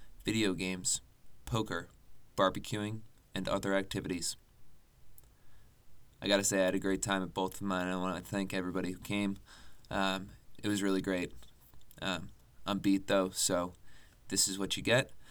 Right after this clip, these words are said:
Uh, thank you all for listening. My sincere, sincere apologies for the mispronunciations and, uh, slight curses that you might have heard me whispering. Um, but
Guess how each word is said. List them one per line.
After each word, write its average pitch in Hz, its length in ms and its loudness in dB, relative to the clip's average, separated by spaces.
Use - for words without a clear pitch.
Uh, 95 400 4
thank 104 200 0
you 98 200 4
all 95 100 8
for 98 180 -2
listening. 98 460 2
My 92 200 0
sincere, 101 600 2
sincere 98 380 0
apologies 92 600 2
for - 160 -4
the 92 80 -4
mispronunciations 95 1000 0
and, 90 340 -4
uh, 82 280 -2
slight - 300 0
curses 101 520 0
that - 200 -4
you 101 60 -10
might 87 180 -4
have 87 120 -8
heard 90 180 -2
me 90 200 -8
whispering. 104 500 -2
Um, 90 380 0
but 87 240 0